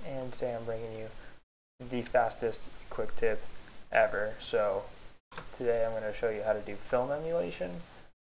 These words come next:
and it is super simple. So by default, you have something that looks like this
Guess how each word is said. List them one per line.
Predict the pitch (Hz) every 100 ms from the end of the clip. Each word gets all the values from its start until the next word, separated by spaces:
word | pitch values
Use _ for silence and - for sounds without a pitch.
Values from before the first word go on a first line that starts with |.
| -
and | 117 110 107 101 - -
it | 117
is | 110 104 - - - -
super | - 151
simple. | - 104 - 113 107 - - -
So | - 120 107 104 - -
by | 113
default, | 110 110 - 147 147 123
you |
have | 120 110
something | 123 113
that | 110 107
looks | 110
like | 107 104
this | 117 - -